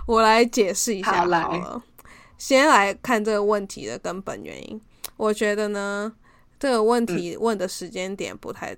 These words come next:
Speaker 1: 对。
Speaker 2: 嗯。
Speaker 1: 因为我觉得如果你是一个发现觉得这件事是让你有点难启齿的话，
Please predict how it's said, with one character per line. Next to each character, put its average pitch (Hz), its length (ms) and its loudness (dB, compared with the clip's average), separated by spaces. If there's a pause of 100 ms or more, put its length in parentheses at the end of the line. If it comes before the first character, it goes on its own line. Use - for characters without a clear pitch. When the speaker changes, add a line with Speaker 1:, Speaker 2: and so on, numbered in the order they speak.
Speaker 1:
对。 - 200 -10
Speaker 2:
嗯。 220 80 -16 (500)
Speaker 1:
因 240 180 0
为 233 480 0 (480)
我 220 120 0
觉 233 280 2
得 233 80 -4 (340)
如 254 140 0
果 254 160 4
你 202 180 -2
是 233 260 -4
一 220 140 -4
个 185 260 -4
发 226 240 2
现 240 200 -2
觉 160 200 -6
得 185 120 -14
这 277 120 -4
件 233 200 0
事 214 180 -4
是 208 180 -4
让 214 200 -2
你 - 80 -14
有 190 100 -6
点 185 140 -8
难 175 180 -10
启 - 220 -12
齿 - 180 -10
的 - 160 -14
话， - 180 -4